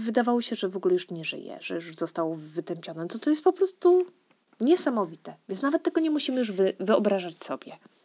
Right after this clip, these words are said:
Co jeszcze? No, na pewno, ym, myślę, że, y, obecna sytuacja może mieć wpływ, a na pewno będzie miała wpływ, mm, na, y, no, całą branżę turystyczną i na to, że będziemy,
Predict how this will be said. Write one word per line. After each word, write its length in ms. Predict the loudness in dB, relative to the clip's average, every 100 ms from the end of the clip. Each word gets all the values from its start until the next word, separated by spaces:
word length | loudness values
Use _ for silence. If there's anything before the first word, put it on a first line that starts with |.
| _ _ _ _ _ _ _
Co 160 | -2 2
jeszcze? 480 | 2 0 -6 -12 -16 -20 -20 -18 -18 -8 2
No, 280 | 4 4
na 180 | 2 0
pewno, 640 | 0 -4 -2 -4 -4 -6 -2
ym, 580 | 0 2 2 0 -2 -4 -10 -20 _ _ _
myślę, 360 | 0 0 2 0
że, 360 | 0 -2 -4 -8
y, 260 | -8 -8 -8 -14 -8
obecna 380 | -4 -4 -4 -8
sytuacja 540 | -8 -6 -4 -4 -4
może 280 | -2 -2 -4
mieć 200 | -6 -6
wpływ, 260 | -2 -2 -2
a 60 |
na 120 | -6
pewno 280 | -4 -4 0
będzie 300 | 2 4 2
miała 200 | -2 -6
wpływ, 380 | -8 -6 -6 -8 -18 -20 -20 -20 _
mm, 600 | -4 0 0 0 0 0
na, 480 | -2 -2 -2 -4 -8 -10
y, 280 | -12 -10 -14 -18 _ -14
no, 260 | -8 -8
całą 280 | -6 -4 -2
branżę 440 | 0 0 0 0 0
turystyczną 720 | -2 -2 -2 -8 -6 -10 -10 -14 -20 -20 -20 _ _ _ _ _ _
i 280 | 0 0 2
na 320 | 2 0 -2
to, 220 | -4 -4
że 140 | -2 0
będziemy, 840 | 0 0 2 0 2 0 0 -2